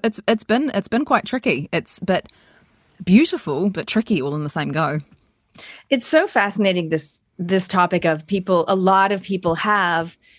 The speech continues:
Speaker 2: reimagined their life, you know, and whether that's because they were mandated or their job just changed or whatever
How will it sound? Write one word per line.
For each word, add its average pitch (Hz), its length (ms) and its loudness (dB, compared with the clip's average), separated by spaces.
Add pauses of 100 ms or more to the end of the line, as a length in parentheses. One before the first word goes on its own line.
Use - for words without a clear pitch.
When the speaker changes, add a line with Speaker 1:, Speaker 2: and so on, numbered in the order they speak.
(140)
Speaker 2:
reimagined 190 1400 2
their 170 200 0
life, 170 500 -2
you 208 140 -2
know, 170 180 2
and 180 180 2
whether 196 220 2
that's 175 240 -2
because 175 340 -4
they 180 100 4
were 165 280 0 (320)
mandated 170 840 2
or 160 320 0
their 160 260 -2
job 160 420 -2
just 156 200 -8
changed 190 400 0
or 165 80 0
whatever 160 400 0